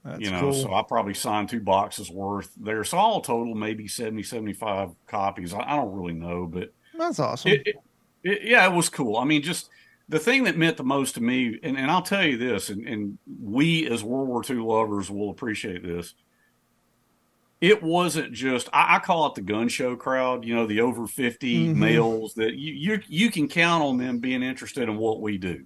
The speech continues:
Speaker 2: You
Speaker 1: Yeah.
Speaker 2: know, you can count on it. There, there were so many young guys.
Speaker 1: That's awesome.
Speaker 2: I, I'm talking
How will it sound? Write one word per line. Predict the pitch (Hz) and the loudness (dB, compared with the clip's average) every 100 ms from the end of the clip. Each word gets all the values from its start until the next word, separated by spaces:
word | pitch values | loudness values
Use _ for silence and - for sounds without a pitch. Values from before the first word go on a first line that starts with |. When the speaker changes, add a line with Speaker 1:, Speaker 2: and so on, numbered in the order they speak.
| - | -8
Speaker 2:
You | 135 | 2
Speaker 1:
Yeah. | 143 127 | 4 4
Speaker 2:
know, | 117 - _ _ _ | 2 -8 _ _ _
you | 151 175 | 0 2
can | 170 139 | 2 2
count | 139 127 95 | 2 2 0
on | |
it. | 85 _ _ _ _ - | -6 _ _ _ _ -16
There, | 104 147 185 135 | -2 4 4 2
there | 127 185 202 | 2 4 4
were | 156 131 127 123 113 _ _ _ _ _ _ _ | 2 0 0 0 -4 _ _ _ _ _ _ _
so | - - - 170 175 | -8 -8 -4 2 2
many | 170 147 131 98 | 4 2 0 -6
young | 98 107 143 156 131 | -8 2 6 6 4
guys. | 110 95 - - - _ | 2 -2 -6 -14 -16 _
Speaker 1:
That's | 123 104 - | -10 -10 -12
awesome. | - - - - _ _ _ | -16 -16 -18 -20 _ _ _
Speaker 2:
I, | 135 143 | 0 4
I'm | 160 | 4
talking | 170 143 135 101 95 | 4 2 2 -2 -6